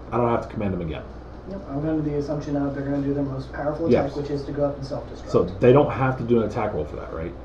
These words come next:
Speaker 1: Or do they have to do an attack roll for it?
Speaker 2: Well, it just has to be, let's remember, like, I don't even think they get a save anymore against the explosion.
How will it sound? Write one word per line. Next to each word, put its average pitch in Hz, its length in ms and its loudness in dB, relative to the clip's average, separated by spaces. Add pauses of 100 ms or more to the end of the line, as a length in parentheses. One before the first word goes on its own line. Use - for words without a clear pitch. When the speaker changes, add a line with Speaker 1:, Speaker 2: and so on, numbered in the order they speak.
(500)
Speaker 1:
Or 113 100 6
do 113 60 8
they 113 100 6
have 113 180 2
to 110 60 4
do 110 80 6
an 104 80 2
attack 104 160 0
roll 78 100 -2
for - 180 -6
it? - 60 -12 (760)
Speaker 2:
Well, 247 160 0 (120)
it 151 120 -2
just 156 160 -4
has 147 160 -2
to - 40 -8
be, 147 360 0
let's 156 220 2
remember, 147 440 -2
like, 139 180 0 (120)
I 151 80 -2
don't 156 120 0
even 143 160 -4
think 143 120 -6
they 143 80 -2
get 135 160 -6
a - 20 -8
save 147 320 -2
anymore 120 380 -8
against 123 320 -10
the 131 80 -8
explosion. - 480 -10